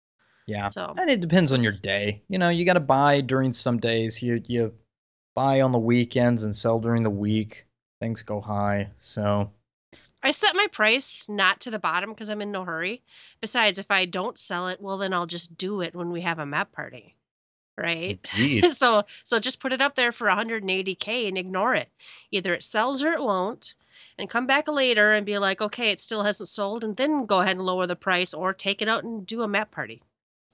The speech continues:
Speaker 2: So I, one of the map parties was weird. They did, uh, outside of the Aquapolis, your map, your loot. Inside the Aquapolis, everybody need.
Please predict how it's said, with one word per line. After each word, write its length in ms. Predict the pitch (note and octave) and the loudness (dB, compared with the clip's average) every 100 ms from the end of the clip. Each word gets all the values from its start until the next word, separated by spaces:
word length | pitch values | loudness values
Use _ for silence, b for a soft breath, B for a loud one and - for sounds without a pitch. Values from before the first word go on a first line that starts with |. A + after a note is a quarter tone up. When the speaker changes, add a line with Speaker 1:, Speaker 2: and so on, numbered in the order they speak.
| - | -2
Speaker 2:
So 140 | - - | 2 4
I, 120 | D4 | 4
one 220 | C4+ D4+ | 4 2
of 60 | G#4+ | 2
the 80 | A4+ | -2
map 160 | D4 - | -2 -2
parties 260 | B3 A#3 | -8 -8
was 140 | G#3 G3 | -10 -10
weird. 440 | A3 C4 G3+ D#3 B B B B - | -6 -4 -4 -6 B B B B -4
They 280 | G3+ D#4 F#4 | 2 4 4
did, 480 | D4 C4+ C4 B3+ C4+ b b b b | 2 0 0 -4 -10 b b b b
uh, 180 | - F#3 - | -2 0 0
outside 640 | C4 C4+ - - C#4 D4+ D4+ | 0 0 -4 0 2 4 0
of 160 | C4+ | -4
the 380 | B3+ A#3 A3 G#3+ b b b b b - | -6 -4 -2 -4 b b b b b -16
Aquapolis, 840 | A#3+ - F#3+ F#3 F3 D3+ A3+ - - _ _ _ _ - | -8 -2 -2 -2 -8 -8 -8 -12 -18 _ _ _ _ -6
your 240 | G#3 G#3+ | 0 0
map, 300 | A3+ G3+ G#3+ | 2 2 2
your 180 | A3 A3+ | -2 -4
loot. 480 | A3 G3 E3+ F3 - - _ _ _ - | -4 -4 -6 -8 -12 -14 _ _ _ -4
Inside 560 | D#4 F#4+ - A#3+ G#3+ | -2 -2 -2 0 0
the 140 | F#3+ F3+ | 0 -4
Aquapolis, 600 | - F#3 E3+ F3 E3+ - | 0 0 2 -2 -6 -6
everybody 500 | G3 G3 F#3+ F3+ F3 | -6 -2 -2 -2 -2
need. 480 | F#3 F3 D3+ C#3 | -4 -4 -4 -8